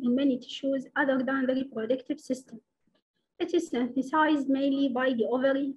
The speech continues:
and to a much lesser extent by others such as adrenal glands.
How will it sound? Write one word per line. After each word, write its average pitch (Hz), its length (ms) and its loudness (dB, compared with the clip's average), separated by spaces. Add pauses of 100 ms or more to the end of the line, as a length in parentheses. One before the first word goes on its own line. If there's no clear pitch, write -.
and 277 220 0
to 220 80 -8
a 220 80 -8
much 269 280 -4
lesser 277 340 -2
extent 277 560 -4
by 240 260 -4 (440)
others 285 380 0 (180)
such 277 160 -4
as 262 300 0
adrenal 277 420 4
glands. 226 480 -2